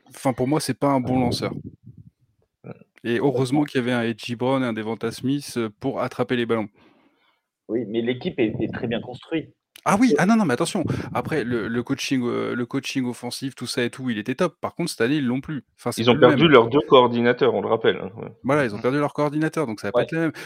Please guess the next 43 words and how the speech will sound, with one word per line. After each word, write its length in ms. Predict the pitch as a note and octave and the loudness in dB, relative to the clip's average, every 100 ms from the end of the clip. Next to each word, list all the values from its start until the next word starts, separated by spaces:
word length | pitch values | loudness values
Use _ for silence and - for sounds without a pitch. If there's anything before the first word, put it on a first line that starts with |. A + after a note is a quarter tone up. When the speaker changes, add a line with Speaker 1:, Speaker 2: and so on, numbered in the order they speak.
| - | -14
Speaker 1:
Certes, 300 | - F3 - | -6 -6 -4
ils 80 | A#2+ | -8
sont 220 | - B2 - | -6 -8 -8
hyper 280 | E3 E3 | -6 -4
bien 140 | D3 D3 | -2 -2
renforcés 500 | C3+ B2+ C3 - A#2+ | -2 -4 -6 -8 -10
niveau 320 | A2+ A#2+ A#2 | -6 -4 -4
défense, 460 | A#2 C3 G#3 D3 B2 | -4 -4 -4 -4 -4
l'attaque 340 | B2 C#3 C3 | -2 -2 -4
devrait 240 | A2+ G#2+ | -4 -6
être 80 | G#2+ | -6
la 120 | A2 B2 | -4 0
même. 220 | F#3+ F#3+ - - - _ _ _ _ _ | 0 -2 -6 -20 -20 _ _ _ _ _
Maintenant, 400 | - A2 - G3 - | -10 -10 -4 -6 -4
est-ce 120 | C3 | -6
que 80 | F3 | -6
ça 140 | - | -2
va 100 | C#3 | -2
donner 180 | C3+ D3+ | 2 2
la 80 | D3 | 2
même 120 | D3+ | 0
chose, 240 | - E3 | 0 -4
sachant 320 | - A#2 A2+ B2+ | -4 -6 -6 -6
qu'ils 160 | C3 | -8
sont 140 | - A#2 | -4 -4
attendus, 500 | A2 C3+ F3 G#3 G3+ | -2 -4 -4 -6 -6
sachant 320 | - B2 B2+ | -6 -4 -4
que 80 | - | -8
le 60 | |
calendrier 420 | - A#2 A#2 A2+ | -6 -4 -4 -4
n'est 80 | A2 | -4
pas 140 | G#2 C3+ | -2 -2
le 60 | |
même ? 280 | F3+ G#3+ G#3+ - _ _ _ _ _ _ _ - - _ - | 0 0 -2 -10 _ _ _ _ _ _ _ -20 -20 _ -14
Je 60 | - | -10
serais 160 | - | -8
pas 140 | A2 D#3 | -6 -6
aussi 240 | E3+ F3+ | -6 -6
convaincu, 460 | F#3 F3 F3 - E3 | -2 0 0 -2 -6
tu 160 | - | -6
vois. 160 | A2 A#2 - - | -6 -6 -8 -6
Speaker 2:
Et, 100 | - - | -6 0
et 260 | D3 E3 | 2 2